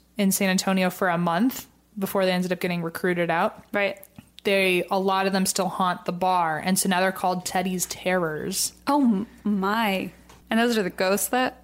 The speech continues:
Speaker 1: Yeah.
Speaker 2: haunt? Oh, okay.
Speaker 1: Yeah, yeah.
Speaker 2: It just, I feel like the name Teddy isn't very intimidating, so it's like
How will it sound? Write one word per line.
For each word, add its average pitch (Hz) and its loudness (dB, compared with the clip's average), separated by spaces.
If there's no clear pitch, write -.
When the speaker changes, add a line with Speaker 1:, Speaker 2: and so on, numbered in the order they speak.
Speaker 1:
Yeah. 185 2
Speaker 2:
haunt? - -14
Oh, - -2
okay. 196 -4
Speaker 1:
Yeah, 190 4
yeah. 185 2
Speaker 2:
It 233 -4
just, 320 -2
I 254 -2
feel 285 2
like 285 -2
the 285 2
name 226 4
Teddy 190 0
isn't 180 0
very 180 0
intimidating, 196 0
so - -4
it's - -4
like 190 -4